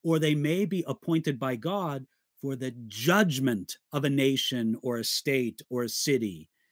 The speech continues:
a-, and even for cleansing among the people of God. God may appoint a leader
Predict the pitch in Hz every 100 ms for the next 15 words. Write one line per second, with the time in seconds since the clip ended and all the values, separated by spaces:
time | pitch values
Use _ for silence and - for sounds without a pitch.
0 | _ 135 - 147 143 147 156 170 143 135
1 | 151 - 147 147 139 143 139 143 135 -
2 | 147 147 135 190 269 - _ _ _ _
3 | _ _ _ _ _ _ _ _ - 139
4 | 185 269 320 190 220 208 170 - 208 202
5 | - 139 170 320 247 117 151